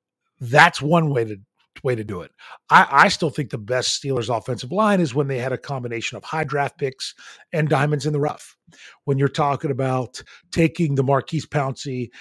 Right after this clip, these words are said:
and the David DeCastro and mixing them in with the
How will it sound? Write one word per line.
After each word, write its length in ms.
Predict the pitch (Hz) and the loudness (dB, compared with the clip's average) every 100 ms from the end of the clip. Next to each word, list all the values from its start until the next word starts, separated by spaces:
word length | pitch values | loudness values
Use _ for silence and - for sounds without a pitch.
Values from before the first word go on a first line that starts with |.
| - _ - | -20 _ -4
and 460 | 139 131 131 123 | 0 2 0 -2
the 560 | 110 127 131 127 127 127 _ _ _ - | -4 -4 -4 -4 -6 -10 _ _ _ -6
David 280 | 143 143 127 | 0 2 0
DeCastro 680 | 117 131 185 - 147 117 113 | -2 -2 -2 -4 -2 0 -2
and 100 | 117 | -2
mixing 360 | 123 - 127 | -6 -6 -6
them 160 | 113 117 | -4 -2
in 240 | 117 107 - | -2 -4 -4
with 220 | 120 - | -4 -4
the 380 | 131 113 110 | -6 -4 -6